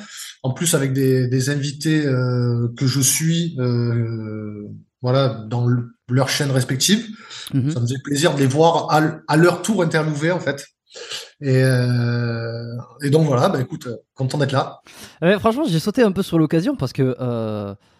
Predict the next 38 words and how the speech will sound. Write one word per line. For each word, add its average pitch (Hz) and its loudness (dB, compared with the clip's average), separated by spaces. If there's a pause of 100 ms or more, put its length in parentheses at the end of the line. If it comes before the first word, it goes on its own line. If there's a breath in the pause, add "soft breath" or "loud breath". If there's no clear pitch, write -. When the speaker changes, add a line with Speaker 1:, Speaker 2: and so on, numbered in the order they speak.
(320)
Speaker 2:
euh, 107 -8
alors 160 2
j'ai 156 0
jamais 226 4
vraiment, 208 2
euh, 135 0
euh, 120 -6
tu 123 -12
sais, 170 -4
j'anticipe 151 0
pas 165 2
trop, 160 0
trop 151 0
de, 127 4
de, 117 2
d'invités 117 -2
à 117 2
l'avance 113 0
ou - -18
quoi 113 -2
que 120 -4
ce - -10
soit, 220 0
mais 151 2
je 110 -2
sais 202 -2
plus 302 0
comment 135 0
je 117 -2
suis - -8
retombé 127 -2
sur - -10
ton 107 -6
compte, 123 -6
ou 113 -2
alors 104 -2
j'écoutais, 120 -2
euh, 101 -2